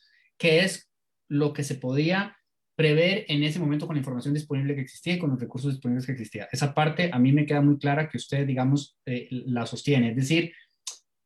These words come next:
también sabemos que en la comisión están siempre revisando tendencias, por supuesto. No sabemos en qué momento aparece un país con una súper barata y masiva. Hay miles de escenarios. Yo sé que los va-, están revisando, pero al día de hoy,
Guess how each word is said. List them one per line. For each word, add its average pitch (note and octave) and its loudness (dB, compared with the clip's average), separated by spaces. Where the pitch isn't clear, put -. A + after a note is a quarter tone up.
también B2+ 4
sabemos D#3+ 4
que B2+ -4
en A#2 -2
la A2+ -8
comisión A#2+ 0
están C#3+ 0
siempre C#3 -2
revisando C#3 -2
tendencias, D3 -2
por A2 -12
supuesto. F3+ -4
No B2+ 2
sabemos D3+ 0
en C3+ 2
qué C#3+ 0
momento D3+ 2
aparece C#3 -2
un D3+ -2
país C#3+ -2
con C#3+ 0
una D#3 0
súper C3+ -6
barata C#3+ -2
y D3 0
masiva. C3 -4
Hay E3+ 0
miles G#3+ 4
de G#3+ 0
escenarios. A#2+ -2
Yo D#3 0
sé E3+ 0
que E3+ -4
los D3 -2
va-, D3 -4
están D3 -2
revisando, B2+ -2
pero C#3 -2
al C#3 0
día A#3+ 2
de G#3 0
hoy, D3 -2